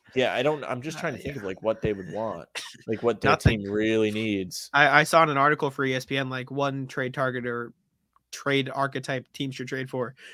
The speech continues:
Speaker 2: The Miami Heat said, "Nothing, just convert Caleb Martin to a standard contract and go." So <laughs> they, they don't
Speaker 1: Yeah,
Speaker 2: really,
Speaker 1: okay.
Speaker 2: and you, you gotta remember, they still have Victor Oladipo, <laughs>
Speaker 1: Yeah, they
Speaker 2: which,
Speaker 1: do.
Speaker 2: you know,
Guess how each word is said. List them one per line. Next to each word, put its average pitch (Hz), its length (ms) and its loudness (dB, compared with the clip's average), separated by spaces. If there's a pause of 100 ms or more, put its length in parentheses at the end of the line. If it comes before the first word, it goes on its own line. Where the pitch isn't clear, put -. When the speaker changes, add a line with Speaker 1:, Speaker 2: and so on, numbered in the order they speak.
Speaker 2:
The 147 40 -6
Miami 151 300 6
Heat 143 220 2
said, 131 260 0
"Nothing, 139 500 2
just 139 200 -6
convert 139 440 -2
Caleb 135 280 -4
Martin 127 240 -6
to 139 100 -10
a 135 40 -8
standard 120 360 -10
contract 117 500 -10
and 113 120 -14
go." 117 260 -18 (300)
So 151 160 0
<laughs> - 200 0
they, 208 160 12
they 185 140 4
don't 196 120 8
Speaker 1:
Yeah, 190 40 6
Speaker 2:
really, 165 260 4
Speaker 1:
okay. 131 260 6
Speaker 2:
and 170 140 4
you, 175 160 2 (140)
you 180 120 -2
gotta 202 200 8
remember, 156 420 4
they 151 200 0
still - 180 -2
have 151 100 4
Victor 143 220 -4
Oladipo, 131 600 -6
<laughs> - 760 -6
Speaker 1:
Yeah, 127 160 12
they 113 60 12
Speaker 2:
which, 107 100 6
Speaker 1:
do. 101 140 4
Speaker 2:
you 151 140 2
know, 139 80 -2